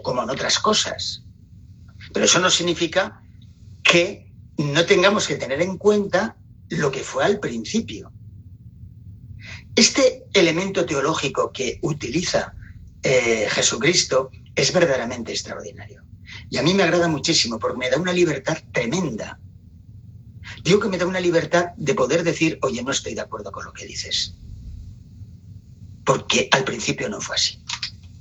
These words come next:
"Oye, mira, di lo que quieras, pero al principio no fue así. Esto no lo dice la sola Escritura. Y si en alguna manera lo dice algo,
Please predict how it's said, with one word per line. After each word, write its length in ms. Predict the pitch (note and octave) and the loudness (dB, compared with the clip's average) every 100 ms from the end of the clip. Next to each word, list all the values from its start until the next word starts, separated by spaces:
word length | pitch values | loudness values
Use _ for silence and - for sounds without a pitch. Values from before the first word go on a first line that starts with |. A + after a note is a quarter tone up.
| - - - - - - - - - - - - - - | -20 -20 -20 -18 -18 -18 -18 -20 -20 -20 -18 -16 -14 0
"Oye, 220 | - - A2 | 2 2 0
mira, 240 | A2+ - - - - - - - - - - - - - - - - - - - - - | -4 -6 -10 -16 -20 -20 -20 -20 -20 -20 -20 -18 -18 -18 -18 -18 -18 -18 -18 -16 -4 0
di 100 | D3 | 0
lo 120 | B2+ | -2
que 100 | G2+ | -8
quieras, 400 | G#2+ G2 - - | -8 -6 -6 -2
pero 140 | C3+ | 2
al 80 | A#2+ | 2
principio 460 | - A#2+ C3 D3+ - | 2 0 0 0 -2
no 120 | G#2+ | -4
fue 140 | - - | -4 -4
así. 300 | - - - - - - - - - - - - - - - - - - - - - - - - - - - | -4 -6 -16 -20 -20 -20 -20 -20 -20 -18 -20 -20 -18 -18 -18 -18 -18 -18 -18 -18 -18 -16 -16 -16 -14 -14 0
Esto 300 | - - F#3 | 4 4 2
no 140 | D#3 | 0
lo 100 | C#3+ | -2
dice 300 | B2+ D3 C3+ | -2 -4 -6
la 100 | G2+ | -4
sola 300 | F#2 - G2+ | -2 0 0
Escritura. 720 | F#2+ - A2 - B2+ A2+ - - - - - - - - - - - - - - - - - - - | 0 0 -2 -6 -2 -2 -2 -8 -18 -18 -18 -20 -20 -20 -20 -20 -20 -20 -18 -16 -16 -18 -18 -18 -2
Y 300 | - D3 C#3 | 2 2 2
si 420 | - - C#3 C#3 | 2 2 0 -2
en 140 | B2+ B2+ | -2 -2
alguna 520 | A#2+ A2+ C3 F3 G#3 | -4 -2 0 2 2
manera 440 | F#3+ F3 F3 F3+ | 0 0 -2 -2
lo 180 | E3 D#3+ | -2 -2
dice 320 | D#3 F3 - D#3+ | -2 -4 2 4
algo, 520 | D#3 D3+ C#3+ G#3 | 4 2 0 -4